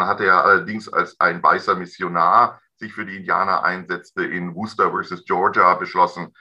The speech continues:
dass diese Vertreibung ungültig sei. Ähm, Andrew Jackson weigerte sich schlicht, diesen, äh, Richterspruch umzusetzen.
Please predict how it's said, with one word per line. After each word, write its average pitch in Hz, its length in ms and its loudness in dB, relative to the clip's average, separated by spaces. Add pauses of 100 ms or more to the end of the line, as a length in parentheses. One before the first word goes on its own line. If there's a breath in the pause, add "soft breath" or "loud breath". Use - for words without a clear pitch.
(140)
dass 85 200 -4
diese 87 320 -4
Vertreibung 87 540 -2
ungültig 98 520 -6
sei. 90 320 2 (340 loud breath)
Ähm, 92 280 0
Andrew 123 260 0
Jackson 117 380 0
weigerte 95 540 0
sich - 240 -16
schlicht, - 500 -12 (520)
diesen, 101 680 -8
äh, - 80 -4
Richterspruch 92 840 -2
umzusetzen. 110 680 -6